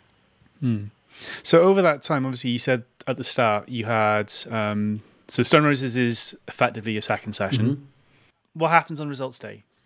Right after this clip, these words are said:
Speaker 2: Yeah, so I th-, guess it's in August, middle of August or whatever, and I think Ian Brown was sat there reading the paper, and it's got on the front page about the results days and the expected, you know, usual stuff that happens every year. And, um,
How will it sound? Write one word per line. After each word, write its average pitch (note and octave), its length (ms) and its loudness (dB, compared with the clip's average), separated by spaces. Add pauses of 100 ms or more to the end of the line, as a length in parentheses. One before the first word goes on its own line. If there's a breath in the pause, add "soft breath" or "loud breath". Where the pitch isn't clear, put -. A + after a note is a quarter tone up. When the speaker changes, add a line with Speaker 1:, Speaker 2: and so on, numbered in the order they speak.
(220)
Speaker 2:
Yeah, D3 160 0
so G#2 320 -6 (140)
I - 120 -14
th-, - 160 -16 (260)
guess - 300 -10
it's - 180 -10
in A2+ 420 -4
August, - 800 -4 (140)
middle A2+ 160 0
of G#2+ 80 -2
August A#2 420 2
or A2+ 40 0
whatever, A#2+ 340 4
and A2+ 100 2
I - 40 -6
think A#2 220 -2
Ian A#2 360 0
Brown A#2 320 0
was A2+ 100 -2
sat - 240 -2
there A2 320 0 (380)
reading A2 340 0
the G2+ 60 0
paper, A2+ 420 0 (800)
and G#2+ 460 -6
it's - 200 -10
got - 180 -12
on F#2 140 -10
the - 40 -14
front - 240 -14
page G2 300 -6
about A2 220 -4
the A#2 60 -6
results G#2 360 -4
days G2+ 380 -4
and F2+ 120 -8
the F#2 60 -8
expected, - 520 -12
you F#2+ 60 -8
know, F#2+ 180 -8 (140)
usual G2 360 -4
stuff - 260 -10
that - 120 -4
happens G#2+ 240 -6
every G2+ 180 -2
year. A2 240 4 (500 loud breath)
And, C3 200 4
um, C3+ 320 2